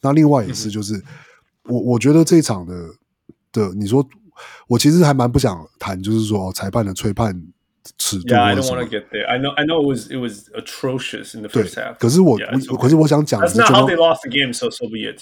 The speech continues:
Speaker 2: yeah.
Speaker 1: Yeah，但是我觉得 Draymond Green，只-，他要，要讲 Draymond Green 的话，我觉得他有点像是，就是 he's playing with fire，就是他是，他在玩，他是在，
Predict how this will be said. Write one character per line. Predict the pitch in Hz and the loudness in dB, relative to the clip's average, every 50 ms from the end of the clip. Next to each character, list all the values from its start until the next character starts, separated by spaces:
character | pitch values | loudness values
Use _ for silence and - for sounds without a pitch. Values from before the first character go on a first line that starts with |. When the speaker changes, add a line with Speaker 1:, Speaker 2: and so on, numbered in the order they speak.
| - | -18
Speaker 2:
yeah. | - - - - _ _ _ - | -18 -18 -18 -20 _ _ _ -6
Speaker 1:
Yeah， | 120 110 101 104 | -4 -4 -2 2
但 | 131 170 | 4 6
是 | 196 | 6
我 | 185 139 | 6 6
觉 | 113 120 | 4 2
得 | 120 | 0
Draymond | 113 147 139 139 143 | 2 2 2 2 4
Green， | 143 151 143 123 107 90 87 _ - | 4 4 4 2 2 -4 -10 _ -14
只-， | - - 123 123 _ _ | -12 -12 -12 -14 _ _
他 | - - | -10 -4
要， | 135 160 175 160 - - | 0 2 2 0 0 -2
要 | - 160 | 0 0
讲 | 156 - 120 101 | 0 0 0 -2
Draymond | 101 113 123 131 | 0 2 2 2
Green | 123 151 143 113 | 4 4 4 4
的 | 107 | 4
话， | 117 | 2
我 | 117 98 | 0 -2
觉 | 95 | -4
得 | 95 | -6
他 | - - 123 123 | -4 -2 0 2
有 | 131 | 2
点 | 123 101 | 0 0
像 | 98 107 107 | -2 -4 -6
是， | 101 101 | -6 -8
就 | 98 - - 113 | -10 -8 -6 -6
是 | 104 110 104 90 - _ _ | -4 -4 -4 -6 -8 _ _
he's | - 123 123 | -2 -2 -2
playing | - - - 117 113 113 | -2 -2 -2 0 0 0
with | 101 90 - | 0 -2 -6
fire， | - - - 95 82 - - 98 95 | -12 -14 -14 -14 -14 -14 -16 -12 -10
就 | 95 107 | -6 -6
是 | 104 | -4
他 | 101 107 110 | -2 -2 -2
是， | 104 113 110 95 - - - _ _ _ _ _ _ _ _ _ _ _ _ _ _ _ _ _ _ _ _ _ - | 0 0 -2 -2 -4 -12 -20 _ _ _ _ _ _ _ _ _ _ _ _ _ _ _ _ _ _ _ _ _ -6
他 | - 120 | -4 0
在 | 117 131 120 | 2 2 0
玩， | 98 101 - | 0 -2 -6
他 | - 123 123 | -4 -2 -2
是 | 123 127 | 0 0
在， | 127 120 110 | 0 0 -2